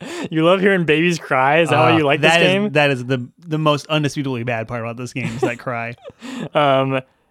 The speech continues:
Speaker 1: it's all drawn, like, in a, like, a hand-drawn,
Speaker 2: Oh, yeah.
Speaker 1: like, crayon
Speaker 2: And they
Speaker 1: kinda style.
Speaker 2: actually, what they did is they actually hand drew it and
Speaker 1: Mm-hmm.
Speaker 2: scanned in the images t-, and then approximated it in pixels.
Speaker 1: Mm-hmm. I mean, yeah, that's
Speaker 2: Gotcha.
Speaker 1: cool.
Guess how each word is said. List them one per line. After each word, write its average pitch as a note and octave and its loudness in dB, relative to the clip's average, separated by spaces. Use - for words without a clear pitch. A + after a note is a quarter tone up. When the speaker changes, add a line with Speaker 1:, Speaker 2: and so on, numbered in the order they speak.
Speaker 1:
it's D3 -2
all G3 4
drawn, F3+ 2
like, D3 2
in C#3+ 0
a, C3+ 0
like, C3+ 0
a B2+ 2
hand-drawn, C#3 -2
Speaker 2:
Oh, A#2 -12
yeah. A#2+ -6
Speaker 1:
like, A#2+ -2
crayon C#3+ 0
Speaker 2:
And D#3 0
they D3+ 4
Speaker 1:
kinda D#3 0
style. D3 2
Speaker 2:
actually, E3+ 2
what C3+ 0
they C#3+ 2
did D#3+ 2
is D3 0
they B2+ 0
actually C#3+ 0
hand C#3 0
drew C#3+ 2
it A#2 -2
and B2+ -10
Speaker 1:
Mm-hmm. B2+ 0
Speaker 2:
scanned C#3 0
in C3 0
the C3 2
images B2+ 0
t-, D#3 -8
and B2+ -2
then A#2+ 0
approximated A#2+ -4
it A#2+ -12
in A2+ -8
pixels. B2 -12
Speaker 1:
Mm-hmm. A2+ -14
I C#3 -6
mean, G3+ 0
yeah, G#3+ 2
that's - 0
Speaker 2:
Gotcha. D3 2
Speaker 1:
cool. G3+ 2